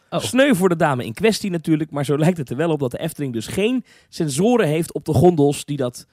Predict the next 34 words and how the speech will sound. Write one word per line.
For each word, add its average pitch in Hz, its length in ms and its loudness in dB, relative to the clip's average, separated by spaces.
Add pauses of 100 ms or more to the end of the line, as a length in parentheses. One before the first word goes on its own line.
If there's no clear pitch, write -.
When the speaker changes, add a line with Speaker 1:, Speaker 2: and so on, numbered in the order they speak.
(120)
Speaker 2:
voorkomen. 135 480 -2
Ja, 113 140 -4
of - 100 -8
misschien 127 260 -6
wel, 123 160 2
maar 123 100 -4
dat 110 80 -8
het - 140 -16
net 147 240 -4
gemist 131 320 -8
heeft. - 160 -16
Dat - 80 -20
kan 117 100 -12
natuurlijk. 113 380 -10
Speaker 1:
Ja. - 40 -20 (640)
Speaker 2:
Toen 190 120 -2
ik 226 160 -2
de 202 120 -16
podcast 202 400 0
hoorde, 190 260 4
kon 185 160 -2
ik 175 80 -2
het 139 100 -14
dus 131 100 -8
ook 135 120 -4
niet 175 140 -2
laten 165 220 0
om 143 60 -6
dit 135 120 -6
verhaal 120 200 -4
met 120 80 -8
jullie 113 160 -10
te - 60 -20
delen. 104 360 -6